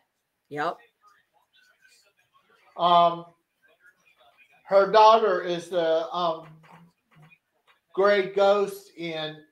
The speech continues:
Speaker 2: in, in the Ravenclaw, um, house.
Speaker 1: I didn't know that.
Speaker 2: And then Helga Hufflepuff.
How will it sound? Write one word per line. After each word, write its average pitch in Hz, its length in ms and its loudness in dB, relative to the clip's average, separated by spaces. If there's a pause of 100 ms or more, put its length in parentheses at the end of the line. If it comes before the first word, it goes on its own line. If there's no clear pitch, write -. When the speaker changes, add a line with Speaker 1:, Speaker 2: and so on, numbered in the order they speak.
(260)
Speaker 2:
in, 156 480 -14
in 160 220 -16
the 151 300 -8 (160)
Ravenclaw, 139 1000 -4
um, 127 340 -12 (360)
house. - 640 -14 (1000)
Speaker 1:
I 180 120 -10
didn't 220 200 -4
know 226 200 -2
that. 143 280 -8 (380)
Speaker 2:
And 170 140 -6
then 180 320 0 (120)
Helga 233 520 6 (120)
Hufflepuff. 165 960 0